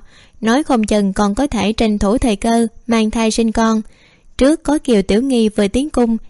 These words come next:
đã bị mất thể diện, sau đó con gái bà nhà Lý Vương Sở tiến cung, nhưng hoàng đế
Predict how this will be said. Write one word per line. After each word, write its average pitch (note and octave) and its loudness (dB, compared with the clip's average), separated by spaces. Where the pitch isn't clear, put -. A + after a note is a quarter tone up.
đã A#3 0
bị A3+ 2
mất B3+ -2
thể A3+ 0
diện, G#3+ 0
sau G#3+ 0
đó A3+ 0
con A3 0
gái B3 -2
bà B3+ -2
nhà G#3 0
Lý C#4 0
Vương A#3+ 4
Sở G3 -2
tiến D4+ 0
cung, A#3 2
nhưng A3 2
hoàng G#3 0
đế A#3+ 0